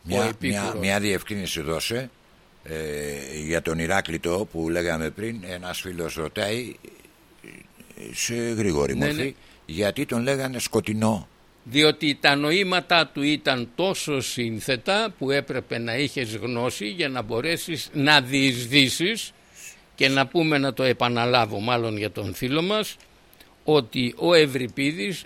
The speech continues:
Speaker 1: ήταν φίλος με τον Σωκράτη και μία ημέρα στην αγορά ο Σωκράτης συνάντησε τον Ευρυπίδη και του είπε: «Ευρυπίδη, έμαθα ότι έχεις κάποιο έργο, κάποιο βιβλίο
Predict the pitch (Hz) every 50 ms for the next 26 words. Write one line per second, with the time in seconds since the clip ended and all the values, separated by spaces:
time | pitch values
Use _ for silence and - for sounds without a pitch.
0 | - - - 156 156 - 160 147 143 135 - - 165 165 156 143 131 120 - -
1 | - - 147 165 220 214 - - 170 151 135 110 - 131 113 92 - 113 107 110
2 | 110 95 98 147 180 208 240 - _ _ _ _ - - - - _ _ _ _
3 | - - - - - _ _ - - - - - 151 147 143 170 202 214 202 185
4 | 175 175 160 160 165 151 135 131 117 - - - 175 175 160 147 139 127 104 117
5 | 113 110 127 139 160 185 - - - - _ - 147 143 127 - - 127 104 -
6 | 156 175 180 165 - 147 120 - - 123 131 143 147 139 135 120 117 104 - -
7 | 107 98 - - - 202 196 180 160 131 131 120 110 - 135 135 147 160 170 147
8 | - 135 127 110 - 147 151 147 - - - 110 - - - 139 117 117 131 123
9 | 110 - 180 185 156 139 143 151 - - - 156 160 160 151 139 - 147 131 -
10 | - 139 147 160 156 - 143 - - - - 151 156 156 - - 147 131 123 -
11 | - - - 165 165 170 156 147 120 139 143 151 147 - - - - - - _
12 | _ - - - 139 151 151 151 151 156 151 139 139 143 127 123 135 147 160 170
13 | 175 175 170 -